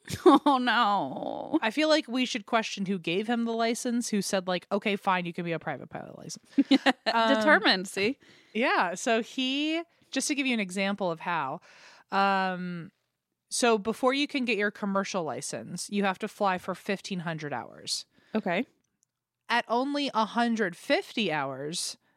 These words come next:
Speaker 2: he had already been in three pretty big incidents.
Speaker 1: <gasps> Oh,
Speaker 2: Um,
Speaker 1: no.
Speaker 2: which, if you do the math, if that means every fifty flying hours, he is putting himself in a
Speaker 1: Oh
Speaker 2: really
Speaker 1: my
Speaker 2: stupid situation.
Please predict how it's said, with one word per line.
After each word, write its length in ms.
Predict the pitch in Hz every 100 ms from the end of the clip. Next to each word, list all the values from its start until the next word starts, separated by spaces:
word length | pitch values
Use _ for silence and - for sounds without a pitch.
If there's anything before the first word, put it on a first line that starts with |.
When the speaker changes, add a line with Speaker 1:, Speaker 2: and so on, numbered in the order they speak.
| _
Speaker 2:
he 540 | - 220 214 208 202
had 160 | 190 208
already 340 | 196 214 226
been 200 | 196 190
in 100 | 180
three 320 | 180 - 196 196
pretty 420 | - 196 180 165 _ 160 _ _
big 300 | 175 180 160
incidents. 520 | 160 165 156 - - 370
Speaker 1:
<gasps> 40 | 523 494 403 320 277 - _ _ - -
Oh, 160 | 247 370
Speaker 2:
Um, 320 | 180 170 175
Speaker 1:
no. 560 | 190 359 349 185 175 - _ -
Speaker 2:
which, 220 | - -
if 160 | 302 302
you 80 |
do 160 | 247 294
the 100 | 254
math, 400 | 240 233 170 -
if 240 | 196 - -
that 180 | 202 202
means 240 | 214 208
every 440 | 254 247 247 247 226
fifty 480 | - 294 233 - 254
flying 480 | - 190 180 175
hours, 420 | 147 156 156 160 -
he 140 | 196
is 100 | 175
putting 300 | - 190 175
himself 500 | 175 170 - 151 156
in 80 | 175
a 80 | 160
Speaker 1:
Oh 220 | 165 277
Speaker 2:
really 260 | 185 185
Speaker 1:
my 200 | 262 254
Speaker 2:
stupid 200 | 262 254
situation. 480 | - 180 - 165 180